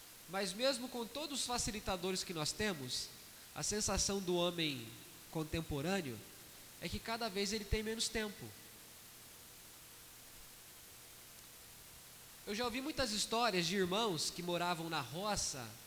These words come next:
naquele lugarzinho rural, lá no meio do mato, e eles tinham que caminhar cinco, dez, quinze quilômetros para ir à igreja.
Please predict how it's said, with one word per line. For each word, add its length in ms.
naquele 300
lugarzinho 640
rural, 420
lá 80
no 100
meio 180
do 100
mato, 400
e 80
eles 160
tinham 180
que 80
caminhar 460
cinco, 560
dez, 480
quinze 320
quilômetros 640
para 180
ir 60
à 60
igreja. 500